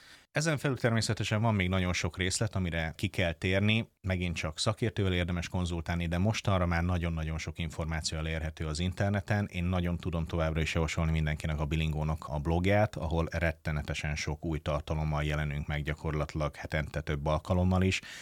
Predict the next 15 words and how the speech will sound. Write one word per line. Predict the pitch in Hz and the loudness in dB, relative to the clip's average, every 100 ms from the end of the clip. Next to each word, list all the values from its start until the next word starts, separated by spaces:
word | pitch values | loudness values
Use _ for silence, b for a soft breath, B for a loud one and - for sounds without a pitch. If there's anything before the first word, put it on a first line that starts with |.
| B | B
Ezekből | - 87 85 80 85 85 | -2 0 0 0 2 2
egy | 85 | 2
nagyon | 90 82 | 2 2
átfogó | 73 71 82 76 76 | 0 -2 -2 -2 -2
képet | 78 73 73 | -4 -4 -4
lehet | 78 71 76 | -4 -4 -2
arról | 69 71 | -4 -4
kapni, | - 71 - 76 | -4 -4 -4 -4
hogy | 80 80 | -2 0
merre | 78 76 | 0 2
érdemes | 76 73 73 73 - | 0 0 -2 -2 -2
elindulni, | 80 82 80 80 78 | 0 0 0 0 0
és | 76 - - | 0 -2 -2
hogyan | 82 73 73 | -2 -2 -4
tovább. | - 69 71 | -4 -4 -4